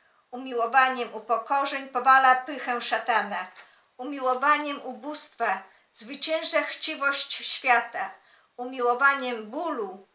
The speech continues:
osłabia zmysłowość ciała. Przyjaciel krzyża jest człowiekiem świętym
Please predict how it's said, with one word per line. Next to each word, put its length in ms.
osłabia 760
zmysłowość 840
ciała. 580
Przyjaciel 600
krzyża 640
jest 340
człowiekiem 640
świętym 840